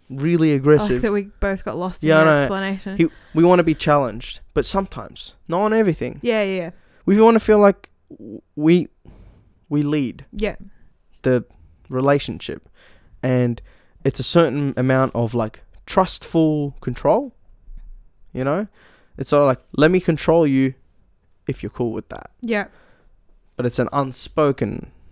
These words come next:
Speaker 1: thing,
Speaker 2: That
Speaker 1: right?
Speaker 2: way you always say to me, "You know, you don't always have to agree with me."
Speaker 1: Yeah, exactly.
Speaker 2: You can disagree sometimes.
Speaker 1: You can disagree.
Speaker 2: I'm like, "I know."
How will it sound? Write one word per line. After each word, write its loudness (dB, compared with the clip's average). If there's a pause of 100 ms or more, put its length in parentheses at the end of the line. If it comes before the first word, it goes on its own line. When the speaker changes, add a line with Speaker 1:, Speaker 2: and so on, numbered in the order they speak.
(100)
Speaker 1:
thing, -10 (140)
Speaker 2:
That -16
Speaker 1:
right? 0
Speaker 2:
way 0
you -10 (200)
always -6
say -8
to -8
me, -6 (520)
"You -8
know, -4
you -6
don't -2
always -2
have -10
to -6
agree -6
with -8
me." -16 (420)
Speaker 1:
Yeah, 6 (360)
exactly. -4
Speaker 2:
You -6
can -2
disagree -6
sometimes. -4
Speaker 1:
You 0
can 4
disagree. -4
Speaker 2:
I'm -8
like, -8
"I -8
know." -8